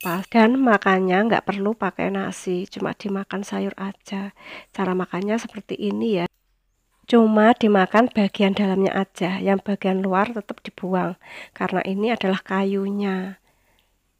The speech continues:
Menurut aku ini rasanya enak ya, bijinya seperti kacang kedelai. Makan sayur buah kelor atau kelentang ini sensasinya beda dari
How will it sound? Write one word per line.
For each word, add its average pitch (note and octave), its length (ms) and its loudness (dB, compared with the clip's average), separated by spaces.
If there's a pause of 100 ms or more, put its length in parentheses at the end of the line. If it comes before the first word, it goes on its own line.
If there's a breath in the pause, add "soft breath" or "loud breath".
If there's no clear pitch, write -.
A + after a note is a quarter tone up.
(1000)
Menurut A#3 300 2
aku B3 340 0
ini C#4+ 160 4
rasanya C4 320 0
enak G#3+ 400 2
ya, G3 320 -4 (220)
bijinya G3+ 680 -2
seperti - 320 -6
kacang G#3 320 -4
kedelai. F#3+ 800 -6 (1400)
Makan G#3+ 400 2
sayur G3+ 400 6
buah F#3+ 340 4
kelor G3 640 4
atau G3+ 260 -6
kelentang G3 400 -4
ini G3+ 400 -4
sensasinya G#3 640 -2
beda G3 640 -4 (480 loud breath)
dari G#3 480 2